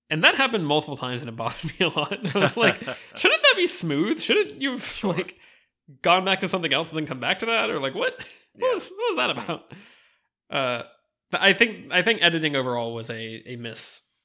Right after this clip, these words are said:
Speaker 1: for this movie. I, th-, I, I
Speaker 2: Yeah.
Speaker 1: feel like there, there probably should have been somebody trying to note, like, "Hey, these scenes are running really long. We need to find ways to cut these down." Like, I don't know what that looks like, but we,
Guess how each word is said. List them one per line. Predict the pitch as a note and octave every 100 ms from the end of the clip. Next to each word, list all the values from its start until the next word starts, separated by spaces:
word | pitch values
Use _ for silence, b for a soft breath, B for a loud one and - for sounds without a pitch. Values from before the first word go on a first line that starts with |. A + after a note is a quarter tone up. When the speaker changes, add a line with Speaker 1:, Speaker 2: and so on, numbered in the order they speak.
| -
Speaker 1:
for | B2+
this | A2+ A#2
movie. | A#2 A2+
I, | A#2
th-, | B2+
I, | B2+
I | - -
Speaker 2:
Yeah. | E2 C3
Speaker 1:
feel | C3+ B2+
like | A#2 A2+ b b b b b _ _ _ _ _
there, | F3+ C#3+ C3 A#2
there | B2
probably | A#2+ B2 B2 B2
should | -
have | B2 A#2+
been | A#2+ A#2+ A#2+ _ _ _ _ _ _ _ -
somebody | - B2+ B2
trying | A#2+ B2 B2 A#2+
to | A#2+ A#2+ A#2 A2 _ _
note, | C#3 C3+ C#3 -
like, | C3 A#2 - _ _ _ _ _
"Hey, | - D3+ D3+
these | C3 B2
scenes | D3+ C#3
are | B2+
running | D3 D3
really | C#3+ C#3
long. | C3+ C3+ B2+
We | A#2+
need | A#2
to |
find | - A2+ G#2+
ways | G#2+ G#2+
to |
cut | - -
these | - -
down." | D3+ D#3 D3 C3+
Like, | A2+ _ _ _ _ G#2+
I | G#2+
don't | G#2+
know | A2
what | A2
that | A2+
looks | E3+ -
like, | D3+ C3
but | A#2
we, | A2+